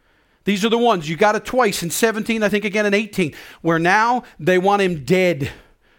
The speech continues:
They're gonna persecute Jesus. They want him dead. And so Jesus decides to address his accusers. And he said to them, "Truly, truly, I say to you,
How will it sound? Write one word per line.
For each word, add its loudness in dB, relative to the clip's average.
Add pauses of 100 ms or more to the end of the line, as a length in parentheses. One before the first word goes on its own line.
(280)
They're -2
gonna 2
persecute 0
Jesus. -4
They 0
want 0
him 0 (540)
dead. 2 (140)
And -2
so 0
Jesus -2
decides -2 (420)
to 2
address 0
his -2
accusers. -4 (1700)
And 0
he 2
said 0
to 2
them, 0 (240)
"Truly, -4
truly, -4
I -4
say -4
to -8
you, -2